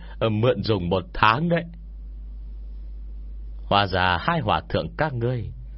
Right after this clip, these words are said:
cũng có hứng thú với chiêm tổ hả?" Lúc, lúc này, Quý Bất Quý đột nhiên cười kha kha, sau đó lấy bảo vật mai rùa từ trong ngực ao ra. Ông già cầm nó trên tay, mân mê một lát rồi nói tiếp: "Chiêm tổ ở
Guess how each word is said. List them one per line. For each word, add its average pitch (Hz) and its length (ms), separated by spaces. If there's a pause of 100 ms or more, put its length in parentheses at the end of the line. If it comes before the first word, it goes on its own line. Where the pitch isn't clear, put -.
(120)
cũng 135 140
có 113 160
hứng 107 180
thú 104 340 (140)
với 190 180
chiêm 170 340
tổ 73 340
hả?" 78 140 (960)
Lúc, 101 160
lúc 143 120
này, 71 280 (380)
Quý 127 80
Bất 135 160
Quý 110 120
đột 90 220
nhiên 95 320
cười 95 200
kha 87 220
kha, 82 240 (300)
sau - 280
đó 87 300 (460)
lấy 147 160
bảo 104 200
vật 98 160
mai 156 220
rùa 90 260 (120)
từ 98 180
trong 147 220
ngực 87 260
ao 120 200
ra. 95 260 (600)
Ông 175 160
già 101 240 (100)
cầm 90 140
nó 123 160
trên 104 220
tay, 98 260 (300)
mân 98 220
mê 95 120
một 82 180
lát 101 220
rồi 80 260
nói 87 200 (100)
tiếp: 147 140 (1160)
"Chiêm 156 220
tổ 95 200
ở 80 100